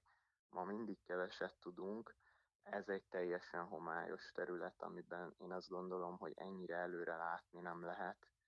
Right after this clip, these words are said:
ilyen módon fölkészülni se lehet rá, és ezeknek a P P P konstrukcióknak vagy a konceszióknak az egyik ilyen hátulütője, hogy amikor egy nagy adag kockázatot, bizonytalanságot áttolunk a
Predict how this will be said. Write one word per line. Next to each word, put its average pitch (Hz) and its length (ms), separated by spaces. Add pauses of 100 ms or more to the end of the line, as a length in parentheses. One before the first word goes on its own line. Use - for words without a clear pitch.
(180)
ilyen 87 220
módon 87 400
fölkészülni 87 840
se - 200
lehet 87 340
rá, 101 340 (360)
és - 160
ezeknek 98 480
a 90 60
P - 120 (140)
P - 60 (140)
P 95 200
konstrukcióknak 98 1000
vagy 90 180
a 90 180 (180)
konceszióknak 95 1000
az 90 300
egyik 95 360
ilyen 90 320
hátulütője, 90 800
hogy 87 180
amikor 87 440 (120)
egy 90 80
nagy 101 200
adag 95 280
kockázatot, 90 840
bizonytalanságot 90 1080
áttolunk 87 640
a 87 220